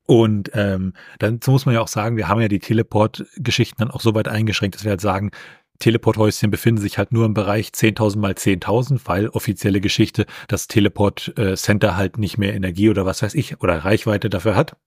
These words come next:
Ist natürlich rein von der, äh, ja, Mechanik des Minecraft-Spiels kein Problem, auch woanders hin zu teleportieren.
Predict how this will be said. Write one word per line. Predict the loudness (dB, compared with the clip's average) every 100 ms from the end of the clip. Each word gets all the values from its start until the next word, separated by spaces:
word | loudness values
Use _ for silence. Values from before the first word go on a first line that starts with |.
| _ -16 0
Ist | 0 2
natürlich | 0 2 2 2 0
rein | 0
von | 0 0
der, | 0 -2 -8 -12 -8
äh, | -8 -6 -6
ja, | -4
Mechanik | -4 -4 0 0 -2
des | -6
Minecraft-Spiels | -4 -2 -4 -6 0 -2 0
kein | -2
Problem, | -2 0 0 -2
auch | -8 -4
woanders | 0 0 0
hin | -2
zu | 0
teleportieren. | 0 0 0 -2 2 0